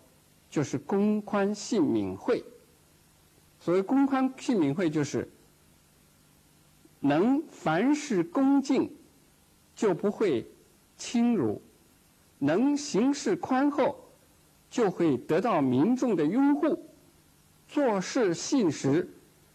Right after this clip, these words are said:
就会受到人的信任；能勤奋进取，就容易成功；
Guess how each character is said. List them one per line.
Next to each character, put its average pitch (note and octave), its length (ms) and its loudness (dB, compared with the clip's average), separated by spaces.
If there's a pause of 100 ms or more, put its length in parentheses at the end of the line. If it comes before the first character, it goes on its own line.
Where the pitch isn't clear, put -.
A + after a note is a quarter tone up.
就 A3+ 180 0
会 E3 280 0
受 G#3+ 340 -2
到 D3+ 200 0
人 B2+ 180 2
的 F#3+ 80 0
信 A#3 340 -2
任； A#3+ 160 0 (880)
能 A3+ 320 2
勤 C4+ 320 0
奋 A#3+ 260 0
进 C4 340 2
取， A2+ 360 -4 (540)
就 F3 140 0
容 C3 260 2
易 E3 100 0
成 D3 380 0
功； G#3 240 0